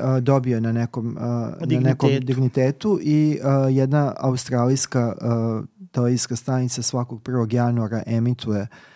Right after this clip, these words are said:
Speaker 1: e, Briljantin dva, što je posebno zanimljivo imajući u vidu da je Olivia Newton-John zapravo australijski, e,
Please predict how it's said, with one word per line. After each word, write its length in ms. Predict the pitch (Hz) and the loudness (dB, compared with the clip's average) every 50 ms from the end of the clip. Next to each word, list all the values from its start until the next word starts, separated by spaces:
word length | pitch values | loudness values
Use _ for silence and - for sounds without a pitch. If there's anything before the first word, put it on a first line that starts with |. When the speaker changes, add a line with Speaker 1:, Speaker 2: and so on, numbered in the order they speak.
| - - _ _ _ - | -20 -20 _ _ _ -8
Speaker 1:
e, 220 | 117 120 120 117 | -4 -2 0 0
Briljantin 540 | 110 107 113 123 123 123 123 120 - 131 127 | 0 0 2 2 2 2 2 0 0 0 0
dva, 200 | 120 123 123 120 | 2 2 2 2
što 220 | 117 - - 123 113 | 0 -2 -2 -2 -2
je 140 | 117 117 | -2 -2
posebno 400 | - - 127 117 113 - 135 131 | -2 -2 -2 -2 0 0 0 0
zanimljivo 440 | 113 110 120 117 117 120 123 123 123 | 0 0 0 0 0 0 0 0 0
imajući 380 | 120 117 120 123 120 - - 117 | 0 0 0 0 -2 -2 -4 -2
u 40 | 110 | 0
vidu 140 | 117 120 | 0 0
da 100 | 113 117 | 0 0
je 60 | 113 110 | 0 2
Olivia 260 | 113 117 113 110 110 | 2 2 2 2 2
Newton-John 500 | 110 110 104 - 120 113 107 120 113 107 | 0 0 0 0 -2 -2 0 0 -2 0
zapravo 460 | 101 107 101 101 - 101 113 110 107 | -2 -2 -4 -4 -4 -4 -2 -2 -2
australijski, 680 | 107 104 - - 104 101 107 107 104 - - 113 107 101 - _ _ _ _ - - _ _ _ | -2 -4 -4 -4 -4 -2 -2 -4 -4 -4 -6 -6 -6 -8 -10 _ _ _ _ -20 -20 _ _ _
e, 40 | _ | _